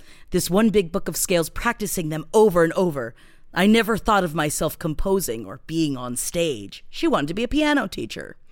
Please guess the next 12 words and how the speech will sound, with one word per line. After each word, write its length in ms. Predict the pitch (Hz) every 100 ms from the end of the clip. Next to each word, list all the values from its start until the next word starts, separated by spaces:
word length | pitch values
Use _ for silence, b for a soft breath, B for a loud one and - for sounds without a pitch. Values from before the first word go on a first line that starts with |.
| B B B
So 120 | -
this 220 | 311 494
is 140 | 571 -
someone 320 | 330 277 240
that 180 | 196 190
forever 680 | 220 208 247 269 165 127 - -
has 260 | - 196 160
been 360 | 185 196 170 -
a 120 | 185
bit 400 | 180 240 269 - -
of 180 | 214 220
a 240 | 233 247